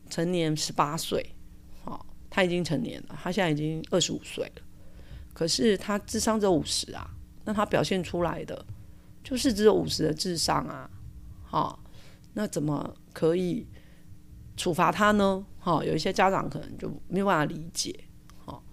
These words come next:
可是我们要讲的是说，他今天智商五十，不表示说他做了任何的犯罪行为，好，他只要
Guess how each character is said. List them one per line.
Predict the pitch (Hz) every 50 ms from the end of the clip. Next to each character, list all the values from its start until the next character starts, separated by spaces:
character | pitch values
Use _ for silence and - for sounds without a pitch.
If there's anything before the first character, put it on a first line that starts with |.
| - - - - - - - - - - - - - - - - - -
可 | - 208
是 | - 302
我 | 302 247
们 | 208 226
要 | 233 240
讲 | 220 - - - - -
的 | - -
是 | 147 - 170
说， | 156 - - - 175 165 160 170 185 - - - - - - - - -
他 | - 269
今 | 285 - 302 302
天 | 285 294 302
智 | 285 - 277 262
商 | 233 - 247 226 226
五 | 214 160 139 -
十， | - - 151 139 - - - - - - - - - -
不 | - 240
表 | 233 - 143 -
示 | - - 180 175
说 | 151 - - 160 151 147 143 143 156 - - - - - - - -
他 | 226 240
做 | 233 - 262 240 196
了 | 185 180
任 | 180 202 226 226 208 180 160 165 -
何 | 151 - - - 147
的 | 139 160
犯 | - - 170 151 147
罪 | 143 180 - 156
行 | 147 - - - 135 139 139
为， | 120 - 95 - - - - - - - - - -
好， | - - - - 110 110 -
他 | - - 226
只 | 233 - - - - - 180 180
要 | 190 202 180 - -